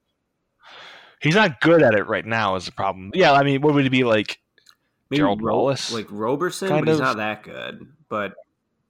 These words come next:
Speaker 2: I mean, Gerald Wallace
Speaker 1: No, he's
Speaker 2: is
Speaker 1: not
Speaker 2: a
Speaker 1: that
Speaker 2: hell
Speaker 1: good.
Speaker 2: of a
Speaker 1: There's,
Speaker 2: shooter.
Speaker 1: there's a
Speaker 2: Gerald
Speaker 1: much
Speaker 2: Wallace
Speaker 1: obvious
Speaker 2: is twenty-five and five.
Speaker 1: there's, there's a, there's a much more obvious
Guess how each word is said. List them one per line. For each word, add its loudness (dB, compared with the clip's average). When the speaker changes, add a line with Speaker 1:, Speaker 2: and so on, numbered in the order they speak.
Speaker 2:
I -2
mean, -2
Gerald 0
Wallace 0
Speaker 1:
No, 0
he's -2
Speaker 2:
is -4
Speaker 1:
not -4
Speaker 2:
a -4
Speaker 1:
that 0
Speaker 2:
hell -2
Speaker 1:
good. -10
Speaker 2:
of -14
a -12
Speaker 1:
There's, 2
Speaker 2:
shooter. 0
Speaker 1:
there's 6
a 4
Speaker 2:
Gerald 2
Speaker 1:
much -4
Speaker 2:
Wallace 4
Speaker 1:
obvious 0
Speaker 2:
is -20
twenty-five -2
and -12
five. -2
Speaker 1:
there's, 0
there's 4
a, -2
there's 4
a 2
much 2
more 4
obvious 0